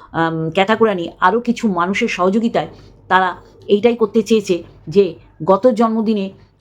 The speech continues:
মায়ের কুলসিত রূপটা সবার কাছে প্রকাশ পেয়ে গেছে,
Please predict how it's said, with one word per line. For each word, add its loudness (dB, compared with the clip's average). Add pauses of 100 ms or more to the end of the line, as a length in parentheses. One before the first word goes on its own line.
(120)
মায়ের 0
কুলসিত 2
রূপটা 2
সবার 0
কাছে -4 (200)
প্রকাশ 2
পেয়ে 0
গেছে, -4